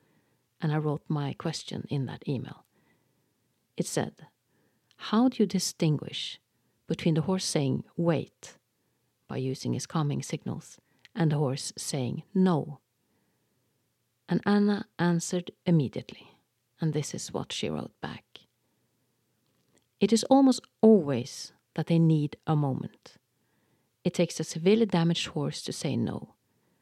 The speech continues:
and they are usually the ones trying hardest to be resilient,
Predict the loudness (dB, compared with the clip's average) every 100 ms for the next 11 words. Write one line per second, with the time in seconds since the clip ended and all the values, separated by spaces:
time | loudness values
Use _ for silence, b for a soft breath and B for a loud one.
0 | _ 0 2 2 2 2 0 -2 -2 0
1 | 2 0 -2 -6 -6 -6 -6 -2 0 0
2 | -2 -2 -2 -4 -10 -12 -20 -10 -4 -2
3 | -2 -4 -4 -4 -8 -12